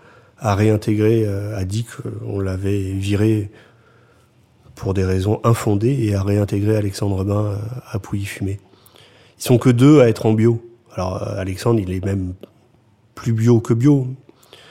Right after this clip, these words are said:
Ça fait partie de ces, ces appellations qui sont encore tenues par, euh, un système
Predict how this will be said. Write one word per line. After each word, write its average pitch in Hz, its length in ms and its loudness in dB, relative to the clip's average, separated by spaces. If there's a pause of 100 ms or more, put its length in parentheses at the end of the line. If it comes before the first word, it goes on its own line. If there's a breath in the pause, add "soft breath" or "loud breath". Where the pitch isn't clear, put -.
(680 soft breath)
Ça - 240 0
fait 127 120 4
partie 135 440 0
de 147 40 -6
ces, 110 600 2 (480 soft breath)
ces 110 240 0
appellations 123 880 4
qui 117 100 -6
sont 110 160 0
encore 117 400 4
tenues 123 360 4 (560)
par, 104 320 2
euh, 95 280 0
un 101 40 2
système 117 600 2